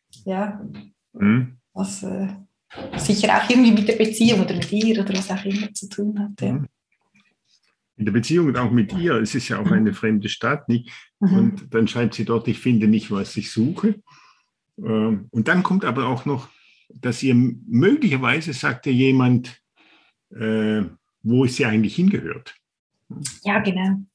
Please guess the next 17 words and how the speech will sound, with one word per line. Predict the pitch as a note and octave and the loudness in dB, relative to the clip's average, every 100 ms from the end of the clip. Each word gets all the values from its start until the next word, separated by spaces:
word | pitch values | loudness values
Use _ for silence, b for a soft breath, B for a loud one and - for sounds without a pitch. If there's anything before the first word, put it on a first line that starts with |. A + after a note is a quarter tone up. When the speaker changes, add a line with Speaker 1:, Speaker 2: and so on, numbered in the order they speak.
| - - | -18 -10
Speaker 2:
Ja, | A2+ A2+ - | -8 -8 -10
das | - A2+ | -6 -6
ist, | A#2+ | -4
finde | E3 D3+ | -4 -2
ich, | A#2 | -2
auch | C3 | -2
noch, | D3+ B2 - - | -2 -2 -6 -10
äh, | G#2+ A#2 - | -6 -4 -2
eine | B2 B2 | 0 2
markante | A#2+ A#2+ C#3 B2 | 2 0 -2 -4
Bemerkung. | A#2+ A#2 G#2+ C#3 - D3+ B2+ B B B | 0 4 4 2 0 -4 -6 B B B
Also, | - A2 B2 A#2+ - - _ | -4 0 2 0 -4 -14 _
das | - - A#2+ A2 - | -20 -8 -6 -4 -2
klingt | D3+ C#3+ | 0 0
ja | |
da | A#2 A#2+ C3+ | 2 2 2
nicht, | C#3 C3 - | 0 -2 -10